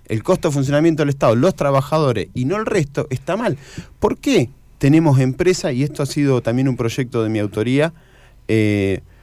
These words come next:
¿por qué aquellas personas físicas y jurídicas relacionadas con las guaridas fiscales les perdonamos que, que tributen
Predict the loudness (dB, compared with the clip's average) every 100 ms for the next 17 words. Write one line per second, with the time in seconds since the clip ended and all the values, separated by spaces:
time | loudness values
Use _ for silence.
0 | -10 -4 -4 -4 -4 -4 -4 -4 -4 -2
1 | 0 -2 -2 -4 -2 -2 0 -2 0 0
2 | 0 -4 0 0 0 -2 -2 -2 -4 -6
3 | -10 -6 -4 -6 -10 _ -20 -20 -6 -6
4 | 0 2 2 2 0 0 -2 -4 -4 -4
5 | -4 -6 -8 -6 -4 -4 -4 -6 -8